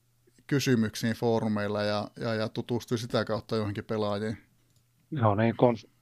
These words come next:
Speaker 2: konf-, konfit oli silleen hirveän aktiivisia silloin, kun ne oli vielä konfeja.
Speaker 1: Joo, siis se oli kyllä, kyllä niinku, olisin toivonut, että olisi löytynyt vielä aiemmin. Että, että se kyllä niinku, kun ne huomasi, niin kyllä se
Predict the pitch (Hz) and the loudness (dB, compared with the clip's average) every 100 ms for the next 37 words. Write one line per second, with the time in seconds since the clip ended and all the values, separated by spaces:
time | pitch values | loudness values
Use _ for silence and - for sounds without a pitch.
0 | - 143 151 139 - 175 156 123 - 123 | 4 6 6 -4 4 4 4 -2 0 2
1 | 123 127 120 113 - - - - _ _ | 4 4 4 2 -4 -20 -20 -20 _ _
2 | _ _ _ - 117 104 110 127 - - | _ _ _ 4 4 6 6 6 4 -2
3 | 101 98 101 95 107 104 113 117 123 - | -2 -2 -2 0 2 2 2 4 4 6
4 | 147 110 - 98 98 - - - - - | 4 4 -6 -8 -8 -14 -20 -20 -20 -10
5 | 156 196 117 101 - _ - 180 - - | 2 6 6 4 -8 _ 0 2 2 -4
6 | - 190 180 135 170 151 113 - - - | 0 6 6 6 4 4 2 0 -16 -20
7 | - 165 151 151 143 151 - _ _ _ | -6 0 2 4 2 0 -4 _ _ _
8 | _ - 151 160 151 127 190 151 139 131 | _ 0 6 8 6 6 8 8 6 4
9 | 139 135 151 143 143 151 147 151 113 104 | 0 6 4 6 4 8 10 8 6 2
10 | 113 - - - _ - 127 - 123 120 | -4 -6 -12 -20 _ -14 -14 -10 -8 -6
11 | 120 - - 123 117 - - - 135 127 | -8 -10 0 2 2 -2 -12 -4 2 4
12 | 127 131 131 123 - _ - 135 143 156 | 4 2 -2 -4 -10 _ 0 2 6 8
13 | 120 110 - 117 113 110 - - 123 120 | 8 4 0 -2 -2 -4 -12 0 2 4
14 | 131 | 4